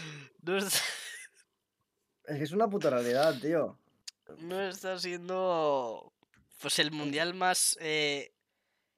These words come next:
Speaker 1: limpio de la historia. No, no va a
Speaker 2: No.
Speaker 1: ser
Speaker 2: No,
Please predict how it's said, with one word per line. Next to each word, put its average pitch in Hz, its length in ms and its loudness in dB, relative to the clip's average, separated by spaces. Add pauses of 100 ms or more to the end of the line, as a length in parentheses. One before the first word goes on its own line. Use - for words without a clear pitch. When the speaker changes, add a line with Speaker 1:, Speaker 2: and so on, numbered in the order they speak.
Speaker 1:
limpio 156 540 -4
de 120 100 -14
la 120 60 -10
historia. 131 480 -6
No, 139 220 -10
no 143 160 -6
va 147 80 0
a - 20 0
Speaker 2:
No. 127 40 -4
Speaker 1:
ser 151 380 -4 (540)
Speaker 2:
No, 120 220 -6